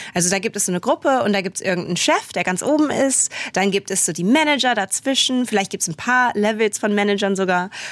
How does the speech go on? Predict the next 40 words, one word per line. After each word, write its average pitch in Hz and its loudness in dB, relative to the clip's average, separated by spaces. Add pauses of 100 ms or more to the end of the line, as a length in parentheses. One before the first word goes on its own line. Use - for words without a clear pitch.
(120)
Und 208 4
dann 208 2
gibt's 214 -4
ganz 190 -2
unten 247 0
die 220 0
Menschen, 202 2
die 185 2
meistens 190 0
so 180 2 (300)
in 151 0
Anführungszeichen 190 0 (200)
die 175 2
Waffe 196 -2
in 185 0
der 165 -2
Hand 214 0
haben. 277 0 (120)
Also - -2
die 185 0
illegalen 196 2
Fischer, 208 -2
die 185 2
dann 180 2
wirklich 180 -2
die 190 0
Fische - 0
aus 185 -4
dem - -4
Ozean 180 0
holen 156 -6
zum 160 -2
Beispiel. 175 -4 (480)
Und 208 2
die 202 2
Captains 294 0
sind 233 -2
dann 220 2
so 196 2
dazwischen 185 0